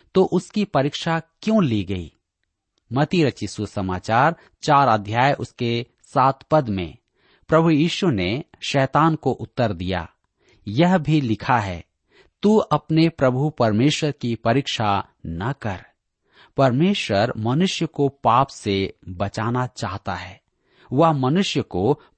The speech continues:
पाप की परीक्षा में क्यों डालेगा? वह उसे पाप से बचाना चाहता है। वह मनुष्य को पाप से कभी नहीं परखता है, परंतु वह पाप को अनुमति देता है, जैसा हम आगे देखते हैं।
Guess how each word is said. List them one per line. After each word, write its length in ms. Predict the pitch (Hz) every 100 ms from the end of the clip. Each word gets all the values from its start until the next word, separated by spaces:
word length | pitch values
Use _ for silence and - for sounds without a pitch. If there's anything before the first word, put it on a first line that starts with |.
| -
पाप 280 | 147 196
की 180 | - 156
परीक्षा 560 | 147 131 117 - - 151
में 240 | 98 87 - _ _
क्यों 220 | 208 208
डालेगा? 640 | 113 90 85 87 85 - - _ _ _ _ _ _ -
वह 180 | 101 120
उसे 460 | - 87 - 160 233 _ _ _ -
पाप 220 | 135 147
से 280 | - - 120
बचाना 480 | 95 - 101 110 120
चाहता 420 | - 113 - 127
है। 280 | 131 135 170 _ _ _ -
वह 200 | 120 160
मनुष्य 500 | 151 131 139 180 -
को 200 | 143 131
पाप 360 | 127 - 120 151
से 240 | - 127
कभी 520 | 117 - 120 113 90 98 _ -
नहीं 260 | 113 120 160
परखता 520 | - 98 87 - 92
है, 300 | 92 95 _ _ _ _ -
परंतु 380 | 127 127 127 131
वह 180 | 110 107
पाप 540 | - - 127 165 -
को 260 | - 104 101 - _ -
अनुमति 560 | 139 165 180 180 190
देता 320 | 110 101 98
है, 280 | 92 98 104 - -
जैसा 420 | 98 135 131 127 -
हम 260 | 151 107 85 _ _ -
आगे 320 | 110 107 110
देखते 400 | 90 110 - 107
हैं। 280 | 95 90